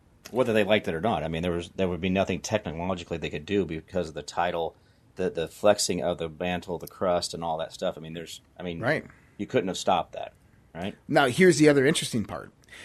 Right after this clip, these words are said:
Speaker 2: is if that all happened only twelve thousand eight hundred years ago and we captured the moon, then that means that the moon and the Earth would have basically produced a balance within that orbit.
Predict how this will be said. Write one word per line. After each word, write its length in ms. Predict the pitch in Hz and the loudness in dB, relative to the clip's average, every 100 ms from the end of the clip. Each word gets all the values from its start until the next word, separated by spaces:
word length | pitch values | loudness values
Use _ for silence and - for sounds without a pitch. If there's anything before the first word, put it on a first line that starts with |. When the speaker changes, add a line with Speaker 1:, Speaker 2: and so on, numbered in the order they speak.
| - | 0
Speaker 2:
is 160 | 139 139 | 4 6
if 100 | 170 | 8
that 180 | 175 202 | 10 10
all 160 | 190 | 8
happened 380 | 160 175 175 151 | 6 6 6 4
only 180 | 147 127 | 4 2
twelve 320 | - 156 147 | 4 4 6
thousand 380 | 156 139 131 - | 6 6 4 0
eight 180 | 127 120 | 0 2
hundred 260 | 135 123 | 2 2
years 240 | 107 120 151 | 2 0 2
ago 400 | 143 160 170 185 - - | 4 6 4 2 -8 -2
and 120 | 120 | 0
we 100 | 123 | 0
captured 460 | - 131 135 139 113 | 0 2 2 2 0
the 60 | |
moon, 440 | 104 110 135 190 214 - - | 2 2 2 0 -2 -12 -4
then 140 | 139 | 2
that 200 | 131 170 | 8 8
means 400 | 143 151 170 160 135 | 8 6 6 6 4
that 120 | - | 2
the 80 | 113 | 4
moon 760 | 135 214 262 139 117 120 123 - _ _ | 8 10 10 8 6 2 0 -10 _ _
and 280 | 131 151 156 | 0 4 4
the 160 | 139 - | 2 4
Earth 480 | 156 135 98 101 - | 6 6 6 0 2
would 140 | 127 | 2
have 180 | 120 104 | 4 4
basically 540 | 143 143 143 135 131 | 6 6 4 2 2
produced 1080 | 113 - 151 120 104 151 180 135 120 - - _ - | 2 0 0 0 2 6 8 8 4 -2 -8 _ -2
a 140 | 120 117 | 0 0
balance 760 | - 147 156 170 101 90 - | 2 6 8 6 4 -4 -6
within 380 | 107 135 143 143 | 2 4 6 6
that 200 | 139 123 - | 4 0 2
orbit. 360 | 135 - - | 2 2 -8